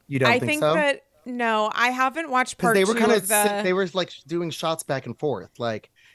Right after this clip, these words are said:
Speaker 1: sitting shots, like, like, like, Nene kind of alluded to the fact that, like, Bethany,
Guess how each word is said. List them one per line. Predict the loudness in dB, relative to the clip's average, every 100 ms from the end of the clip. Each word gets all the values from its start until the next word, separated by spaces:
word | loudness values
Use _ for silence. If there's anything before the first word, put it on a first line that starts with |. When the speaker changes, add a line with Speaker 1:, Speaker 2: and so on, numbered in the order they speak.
| _
Speaker 1:
sitting | -8 -4 -4
shots, | -4 -6 -6 -8
like, | -12 -14 _ _ _ _ _ _ _ _ _
like, | -2 2
like, | 2 2
Nene | 0 2 0
kind | 0 -4
of | -4 -4
alluded | -2 0 2 0 -2
to | -6 -4 -4 -4 -4 -6
the |
fact | -6 -8 -8
that, | -8
like, | -8 -6
Bethany, | -6 -4 -4 -2 -2